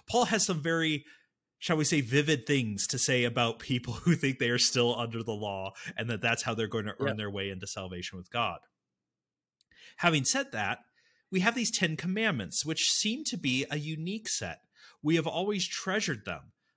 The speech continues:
Speaker 1: especially here in America, right? The church, not the, uh, not Judaism, but the church has really pu-, uh,
Speaker 2: Mm-hmm.
Speaker 1: pushed and fought, right, for their inclusion in many public spaces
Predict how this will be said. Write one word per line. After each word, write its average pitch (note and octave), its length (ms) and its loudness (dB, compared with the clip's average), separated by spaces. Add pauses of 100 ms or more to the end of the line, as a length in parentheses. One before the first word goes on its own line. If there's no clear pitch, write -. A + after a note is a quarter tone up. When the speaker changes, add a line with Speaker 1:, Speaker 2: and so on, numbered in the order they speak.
Speaker 1:
especially D#3+ 440 -2
here E3+ 180 0
in D#3 80 -2
America, C#3 480 0
right? C3+ 240 0
The B2+ 100 -4
church, - 800 -4 (400)
not D3 300 0 (720)
the, B2+ 480 0
uh, A#2+ 300 0
not D3+ 200 2
Judaism, B2+ 520 0
but B2+ 160 -2
the C3+ 80 -2
church - 540 -4 (280)
has C#3+ 220 2
really F#3 200 2
pu-, - 340 -2
uh, E3 200 2
Speaker 2:
Mm-hmm. B2+ 260 2
Speaker 1:
pushed - 640 0 (320)
and C3 160 -4
fought, E3+ 340 -2
right, C3 240 0
for C#3 180 -2
their C#3 200 -2
inclusion C3+ 640 -4
in A2+ 240 -6
many B2 200 -6
public A#2 440 -8
spaces D#3+ 720 -4